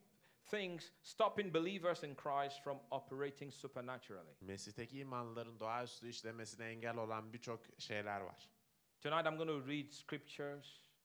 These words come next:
Speaker 1: to you.
Speaker 2: Bugün sizlere ayetler okuyacağız.
Speaker 1: And I want you to please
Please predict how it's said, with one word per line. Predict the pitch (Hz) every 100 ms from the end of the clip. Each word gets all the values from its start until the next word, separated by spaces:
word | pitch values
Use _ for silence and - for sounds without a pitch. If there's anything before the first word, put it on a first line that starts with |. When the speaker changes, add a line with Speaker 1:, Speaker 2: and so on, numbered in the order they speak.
| _ _
Speaker 1:
to | 104
you. | 85 73 _ _ _
Speaker 2:
Bugün | 101 98
sizlere | 95 98 98 101
ayetler | 110 110 - 113
okuyacağız. | 113 107 101 95 98 110 -
Speaker 1:
And | 117
I |
want | 123 131
you | 135
to | 120 110
please | 123 120 117 101 -